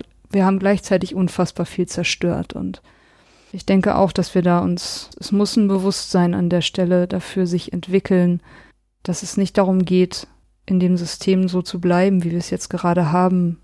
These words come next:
und einfach nur den Strom ökologisch zu erzeugen, weil das geht einfach nicht. Es gibt keinen hundert Prozent neutral erzeugten Strom, zum Beispiel. Der existiert einfach nicht. Ähm, Michael, fällt dir noch ein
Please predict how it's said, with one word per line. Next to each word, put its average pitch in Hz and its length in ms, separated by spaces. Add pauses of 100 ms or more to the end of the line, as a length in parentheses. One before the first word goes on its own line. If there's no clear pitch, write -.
(360)
und 175 160
einfach 170 300
nur 175 120
den 175 140
Strom - 360
ökologisch 180 540
zu - 140
erzeugen, 170 520
weil 165 200 (180)
das - 180
geht 226 180
einfach 233 280
nicht. 175 240
Es - 140
gibt - 320
keinen 196 360
hundert 190 280
Prozent - 420
neutral 175 500
erzeugten 170 500
Strom, 180 420
zum 165 160
Beispiel. 180 480 (220)
Der - 80
existiert - 520
einfach 190 340
nicht. 185 260 (500)
Ähm, 170 520 (1800)
Michael, 180 320
fällt - 300
dir 214 320 (100)
noch 196 220
ein 185 400